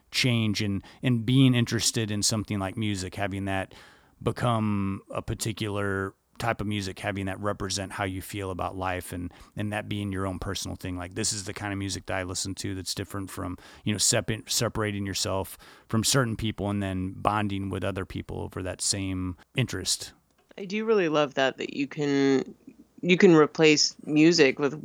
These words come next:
Speaker 2: whatever you want to, you know, in this movie. You have an intense love for something and you feel it at your core. I think we can all relate to that. Everything about this movie, I think, is very relatable. Any coming-of-age story generally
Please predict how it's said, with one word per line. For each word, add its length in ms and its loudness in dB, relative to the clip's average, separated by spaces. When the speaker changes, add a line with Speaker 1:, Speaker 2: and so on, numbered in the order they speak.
Speaker 2:
whatever 340 6
you 180 6
want 260 2
to, 420 0
you 120 8
know, 200 8
in 180 8
this 220 2
movie. 400 4
You 160 6
have 200 6
an 80 8
intense 440 2
love 220 6
for 120 0
something 520 2
and 460 4
you 100 2
feel 460 8
it 240 4
at 120 6
your 160 2
core. 560 2
I 120 4
think 160 6
we 80 6
can 140 4
all 300 6
relate 340 4
to 100 -4
that. 240 4
Everything 600 6
about 460 2
this 220 0
movie, 280 2
I 40 2
think, 200 -4
is 140 0
very 280 4
relatable. 600 4
Any 220 8
coming-of-age 680 4
story 460 6
generally 800 4